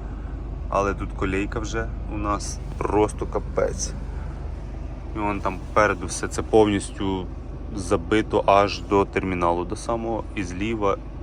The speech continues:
коротше кажучи, три ряди, всі повністю забиті, всі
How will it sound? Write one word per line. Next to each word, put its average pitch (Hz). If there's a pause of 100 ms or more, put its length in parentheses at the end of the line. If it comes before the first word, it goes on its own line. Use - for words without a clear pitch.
(240)
коротше -
кажучи, 98
три 101
ряди, 98
всі -
повністю 98
забиті, 95
всі 113